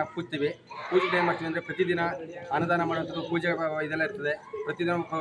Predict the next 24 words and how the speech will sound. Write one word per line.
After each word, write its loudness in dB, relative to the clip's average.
ಒಂದೊಂದೆಲ್ಲ 2
ಕಾರ್ಯಕ್ರಮ 0
ಮಾಡ್ತಾ 0
ಇರ್ತೀವಿ. 0
ಆ, -2
ಮಾಲೆ 6
ಅಮಾವಾಸ್ಯೆ 4
ದಿನಕ್ಕೆ 0
ನಾವೇನ್ 0
ಮಾಡ್ತೀವಿ -2
ಅಂದ್ರೆ, 0
ಗಣಪತಿ 0
ವಿಸರ್ಜನೆಗೆ 2
ಶುರು -4
ಮಾಡಿ 0
ಹತ್ತು -4
ಗಂಟೆಗೆ 0
ಕಾರ್ಯಕ್ರಮ 0
ಶುರು -6
ಮಾಡ್ತೀವಿ. 2
ಆ, 2
ವೀರಗಾಸೆ, 2
ಡೊಳ್ಳು 2
ವಾದ್ಯ, 4